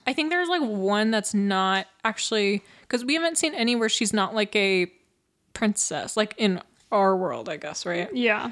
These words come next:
Speaker 1: I'm pretty sure one of them is, like, Barbie
Speaker 2: Well, she wasn't a princess
Speaker 1: Dreams
Speaker 2: in
Speaker 1: girl
Speaker 2: Nutcracker.
Speaker 1: or whatever. Yeah, but, like, she's in school and she's, like, a modern girl.
Speaker 2: Yeah. Yeah, I guess so.
Speaker 1: And I think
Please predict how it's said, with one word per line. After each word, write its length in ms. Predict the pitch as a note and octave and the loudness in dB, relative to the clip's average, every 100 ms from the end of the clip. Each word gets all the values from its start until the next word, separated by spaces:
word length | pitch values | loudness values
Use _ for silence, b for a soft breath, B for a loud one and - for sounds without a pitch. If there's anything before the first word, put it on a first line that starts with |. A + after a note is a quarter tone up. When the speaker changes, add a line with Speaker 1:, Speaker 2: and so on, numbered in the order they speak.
| - | -2
Speaker 1:
I'm 80 | A#3 | 0
pretty 180 | D4 D#4 | 2 0
sure 200 | - D#4 | 2 0
one 220 | G#3+ G#3+ | 2 2
of 120 | G#3+ | 2
them 140 | G#3+ | 0
is, 220 | F3+ G3 G3 | 2 0 2
like, 300 | F3 - - | 0 -2 -2
Barbie 640 | A#3 A3 A3+ G#3+ G3+ G3+ _ _ - | 0 0 -2 -2 -2 -4 _ _ 0
Speaker 2:
Well, 340 | D#4+ C#4 - | 0 0 -4
she 160 | C4 D4+ | -4 2
wasn't 280 | D4+ F#4+ F4 | 2 2 -2
a 20 | |
princess 380 | B3+ C4+ C4 B3 | 0 2 2 2
Speaker 1:
Dreams 120 | A3+ | 2
Speaker 2:
in 60 | G#3+ | 2
Speaker 1:
girl 240 | A3 G#3 | 2 2
Speaker 2:
Nutcracker. 260 | G3 G3 G3+ | 0 0 -4
Speaker 1:
or 40 | |
whatever. 440 | A#3 G#3+ G3+ A3 B3 | -4 -4 -6 -6 0
Yeah, 120 | C#4 | 0
but, 120 | G#3+ | 2
like, 160 | G3 F#3 | 2 2
she's 220 | A3+ G3+ | 0 0
in 100 | F#3 | -2
school 340 | - F#3 F#3 | -4 -6 -6
and 120 | F#3 | -4
she's, 220 | - G3 F#3+ | 0 0 0
like, 280 | G3 - - | -8 -10 -4
a 60 | G3 | 2
modern 360 | F3+ F3+ F#3 | 4 4 2
girl. 400 | F#3 F#3+ F#3+ F#3 | 0 0 -2 -2
Speaker 2:
Yeah. 300 | A#3 G#3+ - A3 - - B B B B | 0 2 0 -4 -16 -20 B B B B
Yeah, 180 | B3+ A#3+ | 0 0
I 80 | G#3 | 0
guess 160 | G#3+ | -4
so. 160 | - A#3+ - | -10 -8 -2
Speaker 1:
And 120 | A#3+ | 2
I 60 | B3 | 2
think 320 | D#4+ C4+ | 2 0